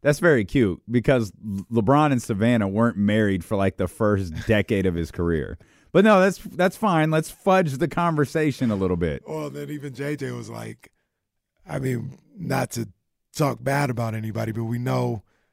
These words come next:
Speaker 2: how some of the personal life went for some of these guys <laughs> that were, were
Speaker 1: We're,
Speaker 2: married.
Speaker 1: we're gonna use Magic as an example for this, huh?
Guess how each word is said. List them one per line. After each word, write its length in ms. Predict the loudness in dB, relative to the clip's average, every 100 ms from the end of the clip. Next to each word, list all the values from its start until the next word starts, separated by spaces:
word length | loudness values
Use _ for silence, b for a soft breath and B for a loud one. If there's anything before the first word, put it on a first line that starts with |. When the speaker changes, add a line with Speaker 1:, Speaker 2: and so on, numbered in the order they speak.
| _ _ _ _ -4
Speaker 2:
how 180 | -2
some 260 | -2 -2 -2
of 80 | -2
the 120 | -6
personal 500 | -2 -2 -2 -4 -4
life 300 | -4 -6 -6
went 180 | -8 -8
for 120 | -10
some 180 | -6 -6
of 60 | -6
these 160 | -6
guys 320 | -6 -4 -4
<laughs> 20 | -6
that 100 | -6
were, 220 | -6 -8 B B B B
were 120 | 4
Speaker 1:
We're, 60 | 6
Speaker 2:
married. 380 | 6 4 0 0
Speaker 1:
we're 80 | 4
gonna 140 | 6
use 220 | 6 4
Magic 440 | 4 4 2 2 2
as 120 | 2
an 100 | 2
example 480 | 0 2 2 2 -2
for 160 | -2 2
this, 180 | 2 2
huh? 240 | 0